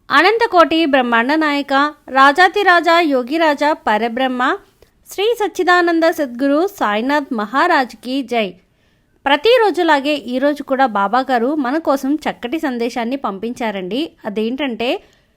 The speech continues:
ఎంత కష్టం వచ్చినా సరే ఈ రెండు విషయాల దగ్గరకు జీవితంలో అస్సలు వెళ్ళకు, జాగ్రత్తగా ఉండు,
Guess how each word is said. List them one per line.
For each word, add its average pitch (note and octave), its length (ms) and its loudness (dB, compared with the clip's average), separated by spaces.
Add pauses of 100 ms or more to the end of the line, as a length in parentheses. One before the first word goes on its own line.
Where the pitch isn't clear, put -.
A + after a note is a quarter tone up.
(260)
ఎంత F#4+ 360 2 (100)
కష్టం E4+ 360 0
వచ్చినా B3+ 400 -2
సరే A#3 440 -2 (500)
ఈ G#4 240 6
రెండు E4 260 4
విషయాల F#4+ 460 4
దగ్గరకు C4 540 0
జీవితంలో C4+ 880 0 (160)
అస్సలు D4+ 380 0
వెళ్ళకు, A3+ 480 -2 (340)
జాగ్రత్తగా D#4+ 800 2
ఉండు, A#3 380 0